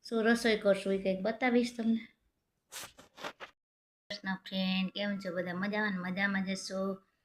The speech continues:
તો આપણે બપોરનો બ્લોગ ચાલુ કરી દીધો છે. બપોર પછી, એટલે બપોર એટલે બપોર પછી સાંજનો, એટલે સાંજના અત્યારે વાગી ગયા છે આઠ ઉપર થઈ ગયું છે. તો રસોઈમાં આપણે શું બનાવીએ હું તમને બતાવું, બન્યા રહેજો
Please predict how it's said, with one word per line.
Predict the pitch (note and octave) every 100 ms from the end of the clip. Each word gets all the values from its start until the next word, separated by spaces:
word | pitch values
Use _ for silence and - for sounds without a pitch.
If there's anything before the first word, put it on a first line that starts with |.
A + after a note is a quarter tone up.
| _ _ _
તો | _
આપણે | F3+ F3 F#3+ F#3
બપોરનો | F#3+ G3 G3 G3
બ્લોગ | G3 G3 G3
ચાલુ | F#3+ F#3 F#3
કરી | G#3 G3
દીધો | A3 G#3
છે. | G3+ A3 G#3+ - _ _ _ _ _ _ _ _ -
બપોર | F#3 G3+ G3+
પછી, | G3+ G#3+ A3+ C4 - _ _ _ _
એટલે | F3+ F3
બપોર | F#3+ F#3+ G3
એટલે | F#3 F#3
બપોર | F#3 F3 F#3
પછી | A3+ - A#3
સાંજનો, | G3+ G#3 G3 B3 - _ _ _ _ - - _ _
એટલે | - F3 E3+ F3 - -
સાંજના | F#3+ F#3+ F#3 F#3
અત્યારે | F#3 G3 F#3+ F#3+
વાગી | G3+ G3+ F#3+
ગયા | G3 F#3+
છે | G3+ G#3+ - _ _ -
આઠ | F#3 F#3 - - F#3+
ઉપર | - F#3+
થઈ | G3 F#3+
ગયું | F3+ F3+
છે. | F#3 - - - -
તો | - F#3+
રસોઈમાં | G3 G3 F#3 F#3 F#3
આપણે | F#3 F3+
શું | - G3+
બનાવીએ | G3+ G3 G3 G3
હું | F#3+ F#3
તમને | F#3 F3+ F#3
બતાવું, | F#3+ F#3+ F#3+ F#3
બન્યા | F#3 F3+ F#3
રહેજો | F#3